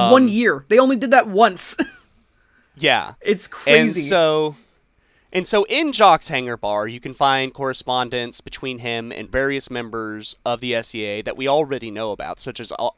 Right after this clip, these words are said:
Speaker 2: Doctor Albert T. Falls. Um, you can also find a map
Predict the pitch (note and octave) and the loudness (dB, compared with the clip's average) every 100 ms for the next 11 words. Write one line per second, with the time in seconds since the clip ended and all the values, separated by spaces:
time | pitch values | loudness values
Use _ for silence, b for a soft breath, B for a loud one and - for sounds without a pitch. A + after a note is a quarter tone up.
0 | - B2+ A#2 A2+ G#2+ G2+ - - F#2 C3 | -6 -4 -4 -4 -6 -6 -12 -16 -8 -2
1 | C3 F#2 E2+ - b b b b b b | -2 -4 -14 -20 b b b b b b
2 | b D3+ D3+ C#3+ D3 C3+ _ _ _ - | b 4 6 6 2 -10 _ _ _ -20
3 | _ - D3 F3 F3 F#3+ - G#3 - F3 | _ -16 -12 0 4 4 4 -2 4 6
4 | D3+ D3 C#3+ C#3 C#3 - _ _ _ - | 6 6 4 0 -6 -14 _ _ _ -2
5 | C3 B2+ B2 A2 A2+ B2 C3+ D#3+ G#3 - | 0 2 0 -4 -6 2 6 6 4 -4